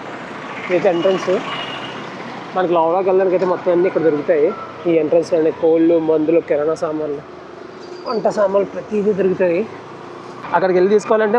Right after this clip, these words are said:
మనకైతే వాసిపోతుంది. ఏం కావాలన్నా ఇక్కడే కొనుక్కోవాలి. అక్కడైతే డబల్ రేట్లు ఉంటాయి. కొంచెం ముందు ఇంకొక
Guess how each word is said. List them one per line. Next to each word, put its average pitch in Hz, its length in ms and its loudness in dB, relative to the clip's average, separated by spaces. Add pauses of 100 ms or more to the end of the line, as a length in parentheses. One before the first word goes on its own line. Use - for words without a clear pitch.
మనకైతే 202 360 2
వాసిపోతుంది. 180 560 2 (960)
ఏం 190 140 6
కావాలన్నా 202 300 2
ఇక్కడే 208 240 2
కొనుక్కోవాలి. 185 420 4
అక్కడైతే 170 300 2
డబల్ 170 260 2
రేట్లు 180 240 2
ఉంటాయి. 170 300 0
కొంచెం 175 280 2
ముందు 185 180 4
ఇంకొక 190 200 2